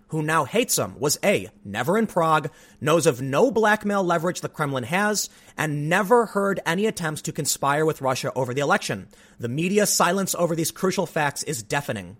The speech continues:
And finally, N B C doing its best to prepare its audience for what they think is coming,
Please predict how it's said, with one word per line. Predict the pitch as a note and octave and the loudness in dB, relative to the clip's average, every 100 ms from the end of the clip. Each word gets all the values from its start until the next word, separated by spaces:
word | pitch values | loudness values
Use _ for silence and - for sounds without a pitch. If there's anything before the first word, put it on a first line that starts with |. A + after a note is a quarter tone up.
| _ | _
And | E3 C3+ | -8 -2
finally, | F3+ G3+ F#3 A#2+ G2 _ _ _ _ | 2 2 2 -2 -6 _ _ _ _
N | D#3 F#3 | 0 2
B | G3+ | 2
C | G#3 G#3+ G#3 | 2 2 0
doing | D3+ E3+ | 2 2
its | G#3 - | 2 -2
best | A2+ E3 B2+ - - - _ - | 0 2 2 -4 -12 -18 _ -2
to | F3+ | 0
prepare | D#3+ - F3 A3 | 0 0 2 4
its | A#3+ - | 4 2
audience | E3+ E3 D#3+ - | 0 0 -4 -2
for | C#3+ | -4
what | A#2+ F3+ D3+ | 2 0 2
they | F3 | 0
think | E3+ D#3 D#3+ | 0 -2 -2
is | C#3+ | -2
coming, | - C#3+ F#2+ | -2 -4 -6